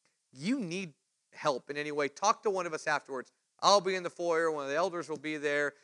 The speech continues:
Shoot us a message online. Send us a text anytime. Give us a phone call. We wanna help people follow Jesus. If you wanna get plugged into a Bible study,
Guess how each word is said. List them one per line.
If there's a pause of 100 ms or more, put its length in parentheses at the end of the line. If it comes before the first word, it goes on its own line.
(160)
Shoot
us
a
message
online.
Send
us
a
text
anytime.
Give
us
a
phone
call. (140)
We
wanna
help
people (300)
follow
Jesus.
If
you
wanna
get
plugged
into
a
Bible
study,